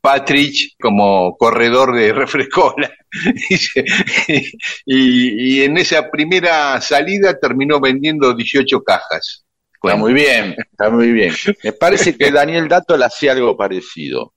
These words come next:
Speaker 2: No sé si está
Speaker 1: Ah,
Speaker 2: escuchando
Speaker 1: ¿sí?
Speaker 2: el programa. Me parece que hacía algo parecido, no con, con amigos. Le gustaba hacerlo para amigos libres, para en, en las librerías. "Che, el libro de Daniel Míguez, esto, oh, che, esto es increíble, no está en ningún lado. Se debe estar vendiendo mucho". Bueno,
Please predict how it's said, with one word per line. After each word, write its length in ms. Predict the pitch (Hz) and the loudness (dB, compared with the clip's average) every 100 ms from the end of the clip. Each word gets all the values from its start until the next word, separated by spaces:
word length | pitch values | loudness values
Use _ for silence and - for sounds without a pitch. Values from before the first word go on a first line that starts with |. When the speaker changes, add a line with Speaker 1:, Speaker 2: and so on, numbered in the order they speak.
| _ - | _ -8
Speaker 2:
No 140 | 98 | -6
sé 200 | - 85 | -2 -2
si 120 | - | 0
está 120 | - | 0
Speaker 1:
Ah, 60 | 110 | 0
Speaker 2:
escuchando 440 | - 123 120 85 | 0 0 0 0
Speaker 1:
¿sí? 60 | 85 - | -4 -4
Speaker 2:
el 80 | 87 | -6
programa. 360 | 85 87 87 - _ _ | -4 -2 -4 -6 _ _
Me 320 | 107 113 117 110 | 0 2 2 2
parece 480 | 113 127 127 123 | 2 2 2 0
que 80 | - | -2
hacía 200 | 98 110 | -2 -2
algo 180 | 95 95 | 0 0
parecido, 540 | 87 92 80 113 107 | 0 -2 -2 2 2
no 340 | 92 117 135 120 | 2 2 2 0
con, 240 | 98 95 | -2 -4
con 160 | 85 104 | -2 0
amigos. 600 | 98 113 101 85 78 - - | 0 -2 -2 -2 -2 -10 -8
Le 80 | 90 | -4
gustaba 340 | 90 - 120 | -4 0 0
hacerlo 340 | 113 - 113 92 | 2 0 0 2
para 200 | 92 87 | 2 0
amigos 340 | 104 101 85 | 0 -2 -2
libres, 280 | 90 95 80 | -2 -2 -2
para 160 | - 87 | -2 -4
en, 120 | 90 - | -4 -6
en 120 | 82 | -4
las 120 | 78 | -2
librerías. 760 | 85 82 82 78 64 60 - _ _ _ _ - | -2 0 0 0 -2 -4 -8 _ _ _ _ -8
"Che, 280 | - 117 101 | 0 0 0
el 80 | 90 | -2
libro 300 | 117 120 104 | -2 0 0
de 40 | 98 | 0
Daniel 300 | 101 113 107 | 0 -4 -4
Míguez, 320 | 120 104 - | -2 -2 -6
esto, 440 | 87 - 110 98 82 - | -12 0 2 2 0 -4
oh, 280 | 104 92 80 | -2 -2 -4
che, 180 | - 98 | -8 -10
esto 160 | - 101 | -10 -10
es 60 | |
increíble, 500 | 90 78 101 110 92 | -8 -2 0 2 0
no 60 | 101 | -2
está 160 | - | 0
en 80 | 117 | 0
ningún 340 | 110 113 120 110 | 2 2 4 4
lado. 360 | 123 98 92 - - - - _ _ | 4 4 2 -2 -12 -20 -20 _ _
Se 300 | - - 113 | -6 2 4
debe 180 | 120 | 4
estar 260 | 90 - 120 | 2 0 2
vendiendo 500 | 104 107 110 117 107 | 2 0 0 2 2
mucho". 440 | 104 104 82 - 87 | 2 0 -2 -8 -4
Bueno, 240 | 107 104 | -2 -2